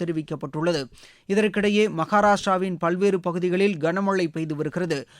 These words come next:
மழையினால் பாதிக்கப்பட்ட பகுதிகளில் ஆய்வினை மேற்கொண்டு உரிய நிவாரண உதவிகளை வழங்குமாறு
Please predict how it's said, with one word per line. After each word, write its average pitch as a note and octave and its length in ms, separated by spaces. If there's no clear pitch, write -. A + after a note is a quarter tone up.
மழையினால் F#3 640
பாதிக்கப்பட்ட F3 640
பகுதிகளில் F3 680
ஆய்வினை F#3 420
மேற்கொண்டு F3+ 540
உரிய F3+ 300
நிவாரண F#3 440
உதவிகளை F3 480
வழங்குமாறு E3 720